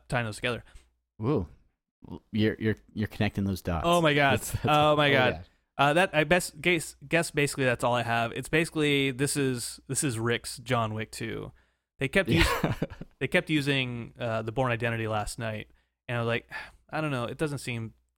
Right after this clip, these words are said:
Speaker 1: as Bourne Identity."
Speaker 2: Yeah, yeah. Uh, I do like the, uh, Shoney's callback,
Speaker 1: Yeah.
Speaker 2: um, at the end of the episode where Beth suggests maybe going to Shoney's. Uh, I thought that was a nice little touch too from,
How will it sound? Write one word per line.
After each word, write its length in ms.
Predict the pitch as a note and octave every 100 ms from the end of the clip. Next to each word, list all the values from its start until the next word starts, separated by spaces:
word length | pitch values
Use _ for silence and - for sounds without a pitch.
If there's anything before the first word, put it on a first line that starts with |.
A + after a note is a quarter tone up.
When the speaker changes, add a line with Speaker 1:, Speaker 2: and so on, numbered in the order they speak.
| _ A#2
Speaker 1:
as 180 | A2
Bourne 360 | G2+ A2+ G#2+ G#2+
Identity." 500 | G2 A2 G#2+ A2 A2
Speaker 2:
Yeah, 280 | F2 A#1 - - _ _ -
yeah. 80 | - - _ _ -
Uh, 140 | A#2+ D#3+
I 100 | C3+
do 180 | C3 D3+
like 240 | D3+ C#3
the, 200 | B2+ B2
uh, 100 | G#2+ F#2+
Shoney's 540 | - G#2 A2 A#2+ -
callback, 560 | - A2+ A2+ A#2+ B2+ - - _
Speaker 1:
Yeah. 160 | A#2+ A2 -
Speaker 2:
um, 400 | G2+ G2 F#2+ F#2
at 140 | F#2+
the 120 | A2+ G#2+
end 100 | G#2
of 40 |
the 60 | G#2+
episode 500 | G2+ A2 A#2+ A2 G#2
where 180 | G2 F#2
Beth 220 | G2 F#2+
suggests 400 | - F#2+ F#2+ F2+
maybe 240 | F2+ F2 F2+
going 160 | E2+ D#2
to 40 |
Shoney's. 520 | - F2 E2 E2 - - _ _ -
Uh, 160 | D#2 E2
I 60 | E2+
thought 220 | G2 F#2
that 100 | E2+
was 300 | F2 E2+ - _ -
a 100 | F#2+
nice 240 | F#2+ -
little 160 | F2+ E2+
touch 340 | F#2+ - -
too 260 | - F2 E2
from, 380 | - D#2+ D#2